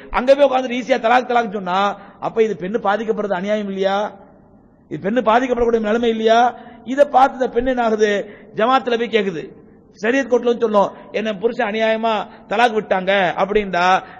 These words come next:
ஷரியத் கோர்ட் நாங்க என்ன சொல்லுவோம்? "நாங்க என்னம்மா பண்ண முடியும்? அவன் அங்க உட்கார்ந்துட்டு தலாக் விடுறான், எங்களுக்கு power கிடையாது,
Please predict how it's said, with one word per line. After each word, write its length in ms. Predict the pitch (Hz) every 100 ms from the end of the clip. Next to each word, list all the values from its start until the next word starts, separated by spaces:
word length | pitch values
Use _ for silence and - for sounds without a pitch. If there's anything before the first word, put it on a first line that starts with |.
| -
ஷரியத் 280 | 196 240 214
கோர்ட் 140 | 226
நாங்க 200 | 214 202
என்ன 120 | 202 220
சொல்லுவோம்? 480 | 202 190 190 190 - - -
"நாங்க 220 | 208 214
என்னம்மா 260 | 202 202 196
பண்ண 200 | 185 175
முடியும்? 500 | 160 156 156 123 92 - _ _ - -
அவன் 200 | 190 185
அங்க 180 | 208 214
உட்கார்ந்துட்டு 300 | 214 220 202
தலாக் 260 | 214 214
விடுறான், 340 | 214 220 214 - - - - -
எங்களுக்கு 320 | 208 220 180
power 260 | 208 254
கிடையாது, 460 | 233 233 220 226